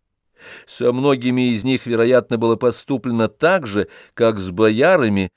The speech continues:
житыми людьми и купцами новгородскими, переселенными в московские края в следующем году,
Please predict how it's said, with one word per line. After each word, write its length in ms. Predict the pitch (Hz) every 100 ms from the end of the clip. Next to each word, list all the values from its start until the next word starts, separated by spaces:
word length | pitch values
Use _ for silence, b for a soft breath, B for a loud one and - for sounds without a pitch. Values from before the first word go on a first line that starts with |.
| _ 107
житыми 500 | 95 127 113 117 117
людьми 540 | 113 98 127 160 127
и 40 |
купцами 600 | 104 107 90 - 127 123 110
новгородскими, 920 | 107 101 107 135 156 - 120 113 - B _
переселенными 680 | 117 113 123 123 123 120 113
в 60 |
московские 680 | 113 113 - 131 - 123 117
края 340 | 117 113 123
в 60 | 113
следующем 840 | - 135 135 104 98 - - 98 95
году, 320 | 98 101